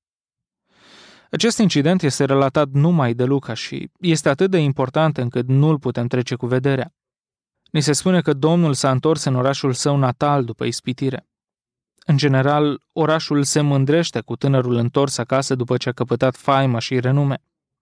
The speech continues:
Așa cum era obiceiul zilei de sabat, Domnul Iisus s-a dus în sinagogă. Observați că Domnul Iisus nu a încurajat ideea atât de comună astăzi că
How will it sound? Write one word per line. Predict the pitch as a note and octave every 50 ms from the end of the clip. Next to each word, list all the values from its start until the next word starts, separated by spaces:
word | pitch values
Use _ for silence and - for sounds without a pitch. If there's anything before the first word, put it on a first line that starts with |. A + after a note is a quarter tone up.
| _ _ _ - _ - - - - - - - - -
Așa | - - F#3 E3+
cum | E3+ F3+ D#3+
era | D3+ D3 D#3+
obiceiul | E3 D#3 C#3 C3+ B2+ - E3 E3 D#3 D3
zilei | C#3 B2 C3+ D3+ D3+ D3
de | C#3 C3
sabat, | C3 - - C3 B2+ B2+ D3+ E3+ E3+ - - _ _ _ _
Domnul | - F#3 G3 A3 G#3+ E3+
Iisus | C#3+ C3 - - F#3 -
s-a | - C#3+
dus | B2+ C#3+ D3+ C#3+
în | - C#3
sinagogă. | C3 - C3 B2+ C3 C3 B2+ C3+ B2+ B2 - _ _ _ _ _ _ _ _ _ _ _ _ _ _ _ _ _ _ _ _ - - _ _ _ _ _ _ _ _ _ _ -
Observați | - E3 - - G3+ F#3 A#3+ C4 -
că | - A#3 G3+ F#3+ F3
Domnul | D#3+ D3 E3 G3+ A3 G#3 F3
Iisus | D3 C3+ - G3 F#3
nu | D#3+ E3 F3 F3
a | E3+
încurajat | D3+ C#3 C3+ - C#3 C3+ B2+ B2 - D#3+ D3+ -
ideea | B2+ B2 C3+ C#3 C#3 C3 A#2+
atât | A#2 - - C3 C3
de | C3 A#2+
comună | A#2+ B2+ B2 C3 C#3 C3+ C3
astăzi | B2+ C3+ C3+ - - B2 A#2+ - - - _ _
că | - - C3+